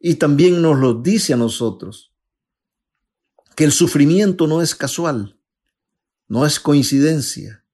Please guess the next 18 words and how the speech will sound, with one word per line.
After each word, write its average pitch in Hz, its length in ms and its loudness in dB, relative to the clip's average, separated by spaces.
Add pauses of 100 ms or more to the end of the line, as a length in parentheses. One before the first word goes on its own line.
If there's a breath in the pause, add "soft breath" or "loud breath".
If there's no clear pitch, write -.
(800)
sino 170 360 2
que 190 80 -2
el 180 100 0
sufrimiento 160 800 0
es 143 100 -6
parte 156 520 -8
de 127 40 -2
la 120 80 -4
experiencia 127 720 -2
normal 117 520 -2
del 107 200 -6
cristiano, 113 800 -6 (460)
es 131 200 -2
parte 156 560 -2
de 117 120 2
la 110 100 -2
vida 117 320 0
cristiana. 107 800 -8